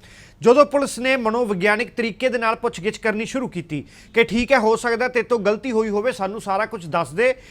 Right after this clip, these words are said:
ਨਹੀਂ ਤਾਂ ਇਹਦੇ ਤੈਨੂੰ ਗੰਭੀਰ ਨਤੀਜੇ ਵੀ ਭੁਗਤਣੇ ਪੈ ਸਕਦੇ ਆ।" ਤੇ ਜਦੋਂ ਇਹ ਮਹਿਲਾ ਪੂਰੇ ਕੌਨਫੀਡੈਂਸ ਦੇ ਵਿੱਚ ਆ ਗਈ ਕਿ ਪੁਲਿਸ ਉਸ ਤੋਂ ਸਿਰਫ ਪੁੱਛਗਿੱਛ ਕਰੇਗੀ, ਉਸ ਨੂੰ ਬਚਾ ਲਵੇਗੀ, ਤਾਂ ਮਹਿਲਾ ਹੌਲੀ ਹੌਲੀ ਸਭ ਕੁਝ ਬਿਆਨ ਕਰ ਦਿੰਦੀ ਹੈ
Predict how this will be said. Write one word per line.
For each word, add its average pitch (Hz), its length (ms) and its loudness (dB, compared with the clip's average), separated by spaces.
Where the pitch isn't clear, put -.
ਨਹੀਂ 214 240 4
ਤਾਂ 254 100 4
ਇਹਦੇ 226 140 4
ਤੈਨੂੰ 226 280 -4
ਗੰਭੀਰ 220 320 -2
ਨਤੀਜੇ 180 420 -6
ਵੀ 180 80 -4
ਭੁਗਤਣੇ 196 380 -6
ਪੈ 214 200 0
ਸਕਦੇ 147 400 -4
ਆ।" 120 80 -8
ਤੇ 240 80 6
ਜਦੋਂ 233 400 6
ਇਹ 247 180 6
ਮਹਿਲਾ 208 360 2
ਪੂਰੇ 247 260 -2
ਕੌਨਫੀਡੈਂਸ 214 480 -4
ਦੇ 202 80 -2
ਵਿੱਚ 220 260 0
ਆ 202 180 4
ਗਈ 220 140 -4
ਕਿ 233 140 -2
ਪੁਲਿਸ 226 380 2
ਉਸ 226 140 -4
ਤੋਂ 226 140 -2
ਸਿਰਫ 220 200 -4
ਪੁੱਛਗਿੱਛ 220 420 -4
ਕਰੇਗੀ, 214 420 -2
ਉਸ 220 240 -4
ਨੂੰ 202 80 -6
ਬਚਾ 185 280 2
ਲਵੇਗੀ, 233 480 0
ਤਾਂ 240 120 4
ਮਹਿਲਾ 226 400 4
ਹੌਲੀ 214 380 2
ਹੌਲੀ 208 300 2
ਸਭ 208 240 -4
ਕੁਝ 214 220 -2
ਬਿਆਨ 196 280 0
ਕਰ 208 140 0
ਦਿੰਦੀ 220 360 -4
ਹੈ 196 200 2